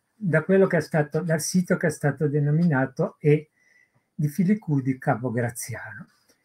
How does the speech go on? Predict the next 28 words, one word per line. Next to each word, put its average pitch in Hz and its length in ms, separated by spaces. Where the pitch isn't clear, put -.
E 175 240
attualmente 214 600
sono 185 240
esposte 165 480
nel 160 200
Museo 147 300
Archeologico 120 840
Eoliano 117 640
di 107 160
Lipari. 107 480
Allora, 196 320
la 196 160
persona 240 520
che - 100
se 156 160
ne 190 140
è 214 60
occupata, 180 800
leggendo 202 920
inesistenti, 190 1080
andando 196 440
a - 40
cercare 165 520
appunto 160 360
la 143 140
battaglia, 175 520
ha 190 40
trovato 147 680